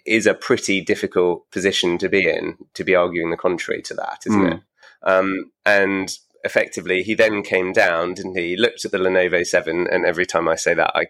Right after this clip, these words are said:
Speaker 1: keep thinking the Magnificent Seven, which is
Speaker 2: <laughs>
Speaker 1: terrible. Uh,
Speaker 2: Seven Samurai. Let's
Speaker 1: Seven
Speaker 2: go, let's
Speaker 1: Samurai.
Speaker 2: go.
Speaker 1: Get the Seven Samurai. That sounds like that. Yes. Okay, that did also cross my mind.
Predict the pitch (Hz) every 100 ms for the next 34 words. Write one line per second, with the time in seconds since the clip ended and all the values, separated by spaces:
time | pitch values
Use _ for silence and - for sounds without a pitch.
0 | _ - - 85 - 82 82 82 85 -
1 | - - - 82 80 76 - - 76 -
2 | 494 - - - 107 101 95 90 98 -
3 | - 120 - 107 107 - - - - -
4 | - 165 147 135 123 87 73 69 123 123
5 | 127 113 127 143 139 120 - 147 135 143
6 | 156 139 139 139 117 107 104 117 - 123
7 | 120 - 113 113 - 120 113 - - 120
8 | - 107 117 110 117 117 113 110 101 107
9 | - - - 107 107 98 101